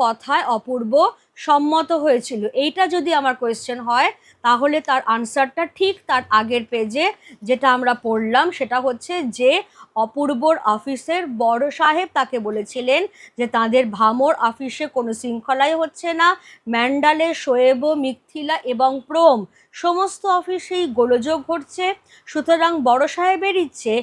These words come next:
অপূর্ব যেন একবার সবগুলো দেখে আসে, কারণ তার অবর্তমানে সমস্ত ভারই অপূর্বর,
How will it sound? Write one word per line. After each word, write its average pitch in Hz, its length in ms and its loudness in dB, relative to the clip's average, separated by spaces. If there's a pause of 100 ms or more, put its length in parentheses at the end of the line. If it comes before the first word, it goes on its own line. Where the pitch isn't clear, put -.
(360)
অপূর্ব 285 340 -2 (180)
যেন 294 160 -2 (120)
একবার 226 220 -4 (100)
সবগুলো 220 400 -4 (140)
দেখে 233 240 -2 (120)
আসে, 359 240 -2 (340)
কারণ 269 200 2 (160)
তার 302 240 6 (180)
অবর্তমানে 311 600 -2 (100)
সমস্ত 269 360 -6 (200)
ভারই 277 320 2 (120)
অপূর্বর, 247 440 -2